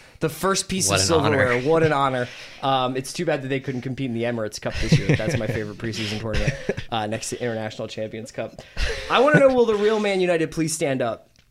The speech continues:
Speaker 1: I'm a little bit confused about who this team is. I'm strangely titillated. I'm aroused. They have two of my favorite players, uh, in,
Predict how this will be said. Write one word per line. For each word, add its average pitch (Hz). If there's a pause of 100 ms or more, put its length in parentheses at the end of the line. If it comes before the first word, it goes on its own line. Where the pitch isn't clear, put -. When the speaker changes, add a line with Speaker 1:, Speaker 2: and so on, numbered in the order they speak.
(800)
Speaker 1:
I'm 170
a 196
little 240
bit - (140)
confused 196
about 151
who 170
this 151
team 165
is. -
I'm 160 (300)
strangely 190
titillated. 180 (360)
I'm 135
aroused. 139 (220)
They 135
have 139 (140)
two 170
of 151
my 151
favorite 143
players, 160 (600)
uh, 120
in, 123